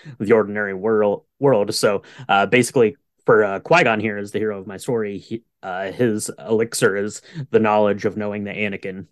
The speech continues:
will be trained as a Jedi. Um, you know, and, uh, you know, he's able to, to kind of move on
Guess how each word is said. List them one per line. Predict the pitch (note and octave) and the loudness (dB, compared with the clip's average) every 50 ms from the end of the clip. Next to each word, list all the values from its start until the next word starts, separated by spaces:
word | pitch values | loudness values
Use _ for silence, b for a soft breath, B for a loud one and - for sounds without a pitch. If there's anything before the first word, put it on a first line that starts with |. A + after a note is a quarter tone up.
| _ _ | _ _
will | - A2 A2 | 0 2 2
be | G2+ G#2 | 2 2
trained | G2 - A2+ G2 F#2+ F#2+ F#2+ | -2 -2 -6 -6 -6 -8 -8
as | F#2+ F#2+ F2 | -12 -12 -12
a | F2+ | -8
Jedi. | - G#2+ G2 F#2+ - - G#2+ A#2+ C3 b b b b b b b _ - | -8 -6 -6 -6 -10 -10 -12 -12 -12 b b b b b b b _ -8
Um, | F#2 - - - A2+ - _ _ _ _ | -8 -6 -6 -8 -10 -12 _ _ _ _
you | - - | -10 -8
know, | F#2+ F#2 F2+ F#2+ | -6 -6 -4 -4
and, | G2 F#2 F2 G2+ - _ _ _ | -6 -6 -8 -12 -16 _ _ _
uh, | - F2+ C#2+ - A#2 A#2 _ _ _ b b b b b _ | -4 -4 -4 -4 -6 -10 _ _ _ b b b b b _
you | A2+ | -2
know, | G2+ F2+ B B B B B | -2 -2 B B B B B
he's | - A2 G2 | -2 4 4
able | A2 G2+ G2+ F#2 | 4 4 4 4
to, | - B2+ G#2 G2+ G2+ G2+ | 2 2 4 4 2 0
to | - - A#2+ | 0 -2 -2
kind | - B2+ A#2 | 0 0 0
of | G#2+ | 2
move | G#2+ A#2 G#2+ A2 | 0 0 2 2
on | G#2+ G#2+ G2+ G2 G#2 G2+ | 0 0 0 -4 -6 -8